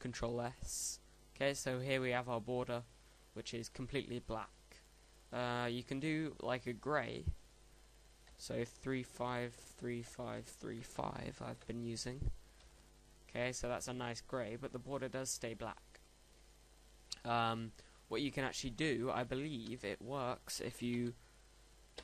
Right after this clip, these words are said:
oops, we can actually do it directly into here. We can say style equals, um, let's say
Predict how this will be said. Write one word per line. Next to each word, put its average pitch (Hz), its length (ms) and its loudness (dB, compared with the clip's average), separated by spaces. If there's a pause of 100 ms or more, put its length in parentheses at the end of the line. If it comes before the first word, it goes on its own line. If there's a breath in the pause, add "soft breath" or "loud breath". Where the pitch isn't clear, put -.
(760 loud breath)
oops, - 540 -4
we 120 80 -6
can 127 200 0
actually - 260 -4
do 117 140 0
it 95 260 -4
directly 117 480 -2
into 117 220 -2
here. 123 360 0
We 127 120 0
can 123 260 0
say 117 500 4
style 143 760 4 (220)
equals, 123 1200 -2
um, 117 800 0
let's - 160 -4
say 117 220 -2